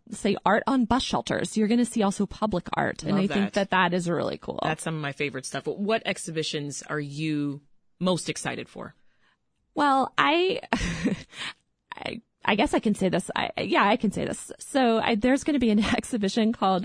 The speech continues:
Speaker 1: um, Boil, Toil, and Trouble. And it's fifty contemporary artists, and I believe mostly artists who identify as women or non-binary, who are, it's commenting on w-,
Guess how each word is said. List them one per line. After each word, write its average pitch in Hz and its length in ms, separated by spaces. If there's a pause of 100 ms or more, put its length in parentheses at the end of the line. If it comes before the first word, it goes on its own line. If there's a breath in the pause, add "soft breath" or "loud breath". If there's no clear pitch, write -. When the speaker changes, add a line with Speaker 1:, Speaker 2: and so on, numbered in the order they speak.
(120)
Speaker 1:
um, 180 260
Boil, 196 440
Toil, 185 480
and 185 140
Trouble. - 460 (300 loud breath)
And 226 120
it's - 200 (500)
fifty 302 600
contemporary 196 880
artists, 185 760 (340 loud breath)
and 214 220
I 208 80
believe 202 720
mostly 175 560
artists 180 360
who 175 60
identify 175 440
as 170 240
women 180 280
or 180 100
non-binary, 180 640 (240 loud breath)
who 240 200
are, 196 540 (680)
it's - 260 (600)
commenting 214 440
on 190 460
w-, 180 220